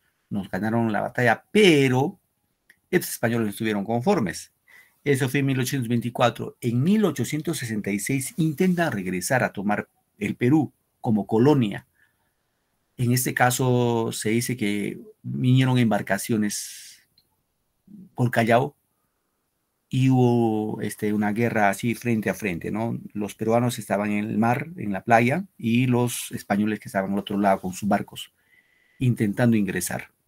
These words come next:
Bueno, fue desde la mañanita, creo que siete de la mañana empezó el combate. Mm, ya más once, mediodía ya terminó la batalla.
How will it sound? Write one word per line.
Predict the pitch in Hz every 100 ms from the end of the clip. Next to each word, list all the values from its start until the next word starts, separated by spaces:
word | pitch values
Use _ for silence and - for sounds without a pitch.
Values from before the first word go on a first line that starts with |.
| _ _ _ _ _ _ _ -
Bueno, | 120 117 117 92 90 95 -
fue | 123 117 _
desde | 110 - 110 98 101
la | 98
mañanita, | 98 104 107 147 131
creo | - 120
que | 110
siete | - 127 120
de |
la | 101
mañana | 101 107 107
empezó | 95 95 107
el | 98
combate. | 95 98 98 95 - - _ _ _ _ _ _ _
Mm, | - 127 131 139 147
ya | 156 131
más | 117 117
once, | 139 139 127 110
mediodía | 104 113 110 113 113
ya | 101 101 95 92 - _ - _ _ _ _ _ _
terminó | 127 113 110 104
la | 92
batalla. | 87 90 90 -